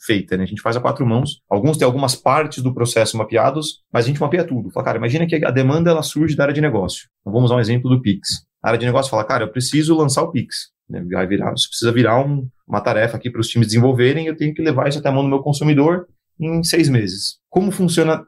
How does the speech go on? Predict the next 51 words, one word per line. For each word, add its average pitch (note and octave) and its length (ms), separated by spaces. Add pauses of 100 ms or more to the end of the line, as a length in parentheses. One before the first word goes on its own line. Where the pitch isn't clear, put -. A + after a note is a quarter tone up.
esse D3 240
processo? B2+ 460
A - 20
gente B2+ 140
começa D3 240
a - 20
mapear, D#3 300
legal, B2 260
você G2+ 180
pega D#3 480
essa B2+ 200
demanda, D3+ 640
você A2 160
quebra, C3+ 400
você B2+ 240
prioriza B2+ 580
ela, C#3 460 (100)
você A#2 140
define C3+ 280
quais B2+ 140
são B2+ 100
os B2 60
times B2 260
que A#2 100
vão A2+ 180
desenvolver, A2+ 800 (160)
esses B2+ 220
times C#3 220
começam C3 340
a - 20
desenvolver A#2 640
qual C#3 280
processo B2 460
eles G#2 220
usam, D3 500 (100)
como C#3+ 160
eles B2+ 240
testam C#3+ 640 (120)
esse - 160
código A2 320
gerado, C#3+ 720
como C3+ 180
eles B2+ 160
testam C3 380
a A#2 60
questão B2 280
de A#2+ 60
segurança B2+ 680
desse A#2 240
código A2 320
gerado, C3 640